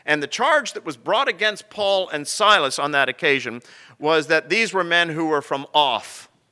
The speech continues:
from another place, from Jerusalem, and they had come advocating customs that were not lawful for Romans to practice. Now, that was a serious thing in a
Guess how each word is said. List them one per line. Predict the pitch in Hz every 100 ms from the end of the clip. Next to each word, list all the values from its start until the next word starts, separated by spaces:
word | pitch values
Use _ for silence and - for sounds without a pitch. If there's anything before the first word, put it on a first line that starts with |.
| _ _ _ _ _ _ _ _ _ _ _ _ _ _ _ _ _ _ _ -
from | - 139 117 - _ _ _ _ _ _ _ _ _ _ _ _ _ _
another | 156 180 175
place, | - 175 139 110
from | - 156 151 147
Jerusalem, | 156 160 214 - 139 120 156
and | 165 165
they | 165 156
had | 160 143
come | - 240 160 175 -
advocating | 208 247 254 240 - 190 143 120 117 143 180 _ - - _
customs | - 220 - - 170 165
that | 165 170
were | 175
not | 165 185 208
lawful | 175 180 226 269 262 - 151 127 151 - - _ _ _ _
for | - 143
Romans | 139 165 151 139 -
to | 117
practice. | - 135 135 110 -
Now, | 147
that | 226
was | 170
a | 139
serious | - 196 196 190 185 - -
thing | 220 240 127
in | 110
a | 107